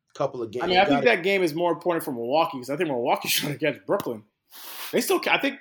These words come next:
Speaker 2: they're two games back.
Speaker 1: Okay, so they'll split it.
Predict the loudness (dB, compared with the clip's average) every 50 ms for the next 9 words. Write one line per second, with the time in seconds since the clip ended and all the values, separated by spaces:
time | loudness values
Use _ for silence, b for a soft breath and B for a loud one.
0 | -4 0 2 2 2 2 -2 -6 -10 -10 -8 -6 -6 -6 -6 -2 0 0 0 0
1 | 0 -4 -6 -8 -8 -6 -6 -6 -6 -8 -12 -20 _ _ _ _ _ _ _ _
2 | _ -6 2 6 6 6 6 6 6 6 8 6 6 4 -2 -4 2 4 4 4
3 | 2 0